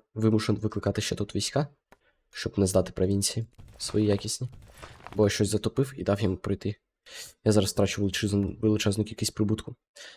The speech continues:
Також нам треба вийти з цього оточення. Але це не прям сильна проблема. Блін, в мене тут, м, в мене тут не пок-,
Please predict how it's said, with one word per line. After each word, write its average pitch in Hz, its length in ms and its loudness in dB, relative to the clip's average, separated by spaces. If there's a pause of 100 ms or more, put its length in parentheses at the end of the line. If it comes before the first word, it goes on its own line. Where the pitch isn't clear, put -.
(120)
Також 147 280 0
нам 135 100 2
треба 123 160 6
вийти 110 360 0
з - 80 -6
цього 107 300 2
оточення. 104 420 0 (680)
Але 101 120 -2
це - 160 0
не 107 180 0
прям 95 200 0
сильна 104 220 -4
проблема. 107 440 0 (680)
Блін, 147 100 4
в 131 40 6
мене 143 140 4
тут, 143 320 -2
м, 139 320 0 (720)
в 110 40 -4
мене 107 120 4
тут - 140 0
не 110 80 4
пок-, - 280 -4